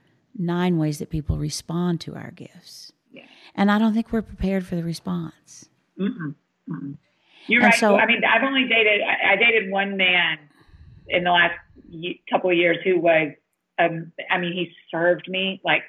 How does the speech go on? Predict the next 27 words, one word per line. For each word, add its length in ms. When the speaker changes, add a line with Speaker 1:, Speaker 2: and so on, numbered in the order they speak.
Speaker 2:
crazy, 600
Speaker 1:
Yeah. 200
Speaker 2:
and 180
I 160
didn't 180
know 80
what 100
to 60
do 100
with 120
it. 160
Speaker 1:
Right. 200
Speaker 2:
Because 260
I 80
want 340
to 60
be 120
taken 240
care 240
of 80
all 140
the 60
time, 320
and 100
then 180
someone 240
was 120